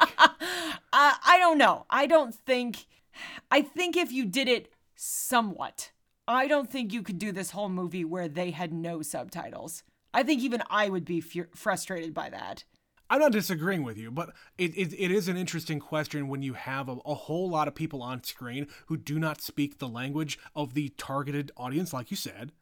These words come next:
Speaker 2: The fact that some of the pirates do speak English, or at least broken English, helps, I think, the movie, very much so. But I do not think that the movie would have suffered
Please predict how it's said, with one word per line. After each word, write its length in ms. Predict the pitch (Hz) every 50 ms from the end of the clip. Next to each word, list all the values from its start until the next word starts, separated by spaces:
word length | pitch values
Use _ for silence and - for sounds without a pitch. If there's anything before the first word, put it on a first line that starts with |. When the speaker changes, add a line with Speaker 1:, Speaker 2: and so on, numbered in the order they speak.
| _ _ _ _ _ _ -
Speaker 2:
The 140 | 165 170 160
fact 400 | 165 - - 185 190 202 196 -
that 160 | 190 170 147
some 300 | - - - 185 180 190
of 80 | 208 196
the 60 | 185
pirates 500 | 165 - 165 165 165 170 175 170 - - - - 139 127 113
do 300 | - 143 147 160 185 196
speak 380 | 180 - - - 160 165 160 165
English, 420 | 160 165 160 135 127 123 117 -
or 100 | 147 147 143
at 80 | 135
least 260 | 135 143 143 135 - 131
broken 400 | 127 139 156 175 180 - 160 120
English, 460 | 107 104 98 98 98 95 95 - - _ _ _ _ -
helps, 520 | - - 170 214 254 247 - - - - - _ -
I 100 | 160 156
think, 240 | 147 - 151 139 -
the 60 | 143
movie, 300 | 120 110 101 101 110 113
very 280 | 113 147 175 208 190
much 200 | 156 156 180 175
so. 340 | - - 110 - - 92 - _ _ _ _ _ _ _ -
But 160 | 147 147 175
I 80 | 170 170
do 240 | 151 127 160 190 208
not 160 | 220 214 165
think 280 | - - 175 175 165 143
that 100 | 165 143
the 80 | 143 151
movie 280 | 147 151 151 143 151
would 160 | 139 127 127
have 120 | 113 - -
suffered 680 | - - - - - 240 220 - - 135 120 117 113